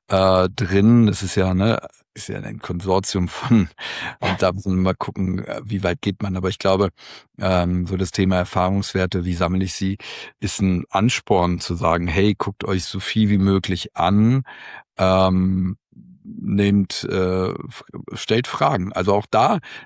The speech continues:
ne, wenn, wenn jemand sagt, das machen wir hier so,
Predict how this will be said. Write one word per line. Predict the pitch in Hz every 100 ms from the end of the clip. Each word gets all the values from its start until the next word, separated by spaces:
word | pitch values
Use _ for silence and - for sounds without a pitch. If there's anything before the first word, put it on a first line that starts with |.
| -
ne, | 113 113
wenn, | 104 113 - 101
wenn | 110 127
jemand | 127 117 113
sagt, | 107 107 104
das | 101 98
machen | 113 127 104
wir | 98
hier | 90 95
so, | 90 98 113